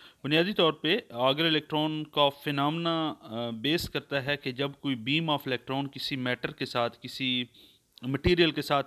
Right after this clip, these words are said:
इंटरैक्ट करता है, तो जहाँ मल्टीपल फिनॉमिनाज एग्जिस्ट करते हैं, वहाँ पे सेकेंडरी इलेक्ट्रॉन निकल सकता है, बैक स्कैटर इलेक्ट्रॉन निकल सकता है, उनमें एक प्रोबेबिलिटी होती है कि आगर इलेक्ट्रॉन निकले।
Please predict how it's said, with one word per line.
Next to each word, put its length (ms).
इंटरैक्ट 440
करता 280
है, 240
तो 200
जहाँ 240
मल्टीपल 580
फिनॉमिनाज 680
एग्जिस्ट 360
करते 220
हैं, 80
वहाँ 160
पे 100
सेकेंडरी 420
इलेक्ट्रॉन 380
निकल 180
सकता 320
है, 200
बैक 300
स्कैटर 340
इलेक्ट्रॉन 360
निकल 220
सकता 340
है, 200
उनमें 260
एक 160
प्रोबेबिलिटी 460
होती 280
है 180
कि 140
आगर 400
इलेक्ट्रॉन 420
निकले। 340